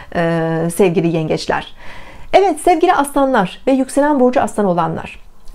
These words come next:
Sizin için de güçlü bir dolunay. Siz de sabit bir burçsunuz. Lütfen kişisel doğum haritalarınıza bakınız. Özellikle güneş burcunuz, yükselen burcunuz yedi derece ve yakınlarındaysa bu dolunay bireysel olarak sizin için çok güçlü etkiler getirebilir.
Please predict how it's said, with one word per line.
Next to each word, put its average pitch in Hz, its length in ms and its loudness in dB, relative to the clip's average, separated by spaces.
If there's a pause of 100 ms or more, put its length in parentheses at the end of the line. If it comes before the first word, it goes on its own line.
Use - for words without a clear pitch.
Sizin 370 220 4
için 277 200 0
de 196 60 6
güçlü 175 320 0
bir 170 100 -2
dolunay. 160 400 -2
Siz 294 220 0
de 269 100 4
sabit 180 460 0
bir 165 100 -10
burçsunuz. - 560 -6
Lütfen 269 300 -2
kişisel 247 440 -2
doğum 240 200 4
haritalarınıza 208 600 2
bakınız. 202 400 -2
Özellikle 247 420 2
güneş 214 420 0
burcunuz, 185 460 0 (300)
yükselen 254 480 2
burcunuz 165 440 -4 (320)
yedi 226 340 4
derece 220 320 4
ve 220 60 2
yakınlarındaysa 190 1000 0 (440)
bu 330 240 2
dolunay 247 440 2 (320)
bireysel 269 540 2
olarak 220 460 -2
sizin 240 260 0
için 226 180 -6
çok - 180 -6
güçlü 190 240 -2
etkiler 269 320 0
getirebilir. 175 720 -2